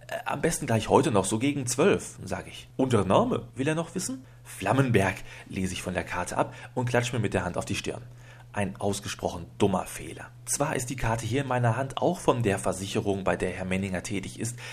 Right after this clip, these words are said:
aber wir hatten zwischendurch mal einen anderen Vertreter dieses Hauses bei uns,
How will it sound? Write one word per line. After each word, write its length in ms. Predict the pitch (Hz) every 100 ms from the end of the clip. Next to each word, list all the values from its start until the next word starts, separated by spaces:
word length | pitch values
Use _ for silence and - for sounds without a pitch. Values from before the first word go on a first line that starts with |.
| - -
aber 160 | 117 117
wir 80 | 117
hatten 160 | 123
zwischendurch 420 | - 131 - 120 120
mal 120 | -
einen 260 | 113 113 - -
anderen 320 | 117 147 120
Vertreter 460 | 120 101 - 101 98
dieses 260 | 98 101
Hauses 240 | 98 101 101
bei 180 | 101 104
uns, 200 | 139